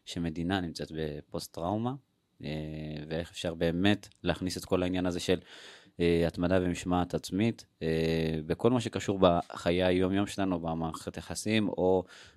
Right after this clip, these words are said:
בעבודה שלנו, אה, כדי להיות טובים יותר, אה, כמו שהפודקאסט הזה עושה. אה, הסיפור שלך, לתת כמה שיותר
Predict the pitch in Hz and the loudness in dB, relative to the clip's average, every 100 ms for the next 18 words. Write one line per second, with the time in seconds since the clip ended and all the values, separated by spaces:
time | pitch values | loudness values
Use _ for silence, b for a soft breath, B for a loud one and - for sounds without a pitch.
0 | - 87 82 87 104 113 127 131 139 131 | 2 2 4 4 4 4 2 2 2 -2
1 | B B 90 - - 82 82 82 82 80 | B B -12 -12 -4 0 2 2 2 2
2 | 80 - 90 95 98 - - - 92 104 | 0 -2 -2 2 0 -2 -12 -4 2 4
3 | 120 120 120 117 110 - _ _ _ _ | 4 4 6 4 2 -8 _ _ _ _
4 | _ _ - 98 87 82 80 - 92 - | _ _ -8 -2 -2 -2 -6 -6 -4 -2
5 | 85 85 82 82 82 78 - 90 92 - | -2 -2 -4 -6 -6 -8 -8 -8 -8 -8
6 | 85 87 80 - 147 151 B B B _ | -2 -2 2 2 2 0 B B B _
7 | 85 80 80 78 76 - 87 - 90 - | -8 -6 -6 -6 -6 -8 -8 -6 -2 -2
8 | 80 117 104 85 - 87 - _ _ 110 | 2 2 4 2 2 0 -4 _ _ 4
9 | 110 98 95 87 92 90 | 4 2 2 2 2 2